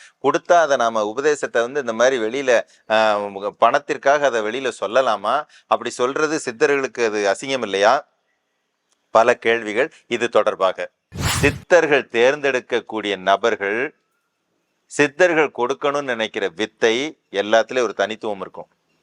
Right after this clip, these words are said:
ஒரு நபரை தேர்ந்தெடுத்து ஒரு வித்தையை கொடுக்கணும்னு நினைச்சிட்டாங்களா,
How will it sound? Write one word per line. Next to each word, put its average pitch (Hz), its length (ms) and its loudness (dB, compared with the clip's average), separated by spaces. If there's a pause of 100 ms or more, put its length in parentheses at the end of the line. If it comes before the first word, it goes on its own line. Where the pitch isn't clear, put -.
(400)
ஒரு 123 260 2
நபரை 147 420 2
தேர்ந்தெடுத்து 147 560 2
ஒரு 127 160 2
வித்தையை 139 360 0
கொடுக்கணும்னு 120 460 -6
நினைச்சிட்டாங்களா, 113 540 0